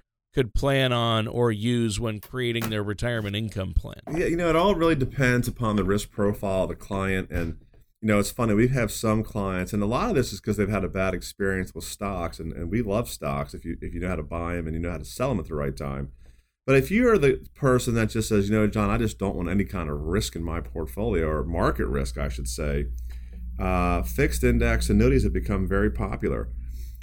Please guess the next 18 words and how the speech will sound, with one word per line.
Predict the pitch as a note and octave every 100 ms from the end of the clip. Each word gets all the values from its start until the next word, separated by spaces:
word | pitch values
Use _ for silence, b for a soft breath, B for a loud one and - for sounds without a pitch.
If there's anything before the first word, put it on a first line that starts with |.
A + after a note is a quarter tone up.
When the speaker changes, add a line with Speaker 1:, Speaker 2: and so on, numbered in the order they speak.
| B
Speaker 2:
And | - G2+
I | G#2
remember | A#2+ A2+ G#2+
fifteen | G2 A2+ A2 A2
or | G2
twenty | - G#2+ F#2+
years | F#2+ A2 A2+
ago, | G2+ F#2+ F2 F2+ F2+
you | - F#2
know, | F2+
they | F2 G2
had | F2
a |
bad | D2+ F2 G2 F#2
stigma | - G2+ A#2 F2+
about | D2 D#2 D#2
'em, | F2 F2
and, | D#2